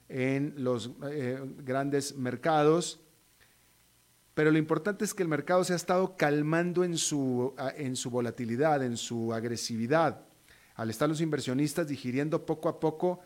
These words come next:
los grandes paquetes de estímulo económico que han estado entregando los gobiernos y los bancos centrales. Pero hay precedentes de suspensión de operaciones,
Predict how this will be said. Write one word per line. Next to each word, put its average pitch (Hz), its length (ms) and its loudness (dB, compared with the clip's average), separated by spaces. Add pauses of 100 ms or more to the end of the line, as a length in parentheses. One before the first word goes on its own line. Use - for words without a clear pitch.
(220)
los 120 180 -2
grandes 151 340 0
paquetes 160 600 -2
de 131 60 -4
estímulo 156 360 -2
económico 151 640 -2
que - 80 -6
han 143 100 0
estado 156 300 -2
entregando 151 540 -2
los 139 120 0
gobiernos 143 540 2
y 131 60 -4
los 127 120 -2
bancos 135 280 -2
centrales. 208 640 6 (720)
Pero 170 160 6
hay 247 100 8
precedentes 226 720 4
de 160 80 2
suspensión 139 580 0
de 190 80 2
operaciones, 147 840 0